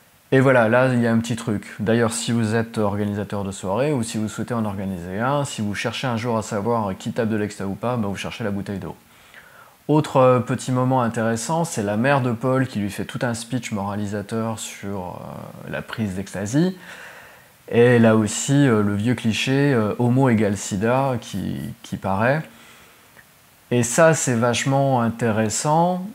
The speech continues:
parce qu'on va le retrouver un petit peu dans le film. Euh, les D J entre eux se traitent assez souvent de, de P D ou de tapettes. Et c'est la France des années quatre-vingt-dix dans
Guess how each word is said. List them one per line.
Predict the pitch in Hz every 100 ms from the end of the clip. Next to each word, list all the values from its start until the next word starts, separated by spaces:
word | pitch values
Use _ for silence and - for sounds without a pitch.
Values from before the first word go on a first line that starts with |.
| - _ -
parce | 113
qu'on | - 117
va | 113
le | 110
retrouver | 117 - 123 127
un |
petit | 110 -
peu | 110
dans | 104 101
le |
film. | 98 - 147 160 156
Euh, | 143 127 - 101 104 95 92
les | 110 117
D | 117 117
J | 127 131
entre | 117 113 -
eux | 131 131
se | 123 107
traitent | - 113 110
assez | 104 113
souvent | - 113 107 120
de, | 113 101
de | 98
P | 95 113
D | 107 113
ou | 101
de |
tapettes. | - 87 127 165 - - - - - - _ _ _ _ _ _ _ _ _ -
Et | 165
c'est | 175 - 117
la | 101
France | - 170 139
des | 120
années | 113 135
quatre-vingt-dix | 120 - 120 113 131 165 156
dans | 117 117 110 107 98